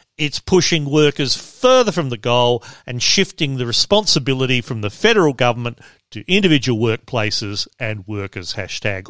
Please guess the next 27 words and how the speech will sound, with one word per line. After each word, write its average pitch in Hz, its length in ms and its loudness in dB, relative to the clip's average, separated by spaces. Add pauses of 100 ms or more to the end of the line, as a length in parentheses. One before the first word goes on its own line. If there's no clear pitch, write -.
Us 107 240 -6
Unions." 117 640 -12 (1000)
Uh, 190 160 4
yeah, 233 120 2
they 277 100 4
got 320 100 4
a 262 40 4
bit 214 100 4
of - 60 0
pushback, 226 560 2 (920)
uh, 196 400 4
on 196 220 2
that 233 220 2
and 190 120 -8
did 180 220 -2
delete 190 480 2
the 139 100 -6
tweet. 165 340 -4
Oh, 233 360 -2 (200)
Jim 196 280 -8
Campbell 175 260 0
got - 180 0
four 165 200 0
out 76 80 0
of - 60 -6
five. 69 280 0
Excellent. - 420 -8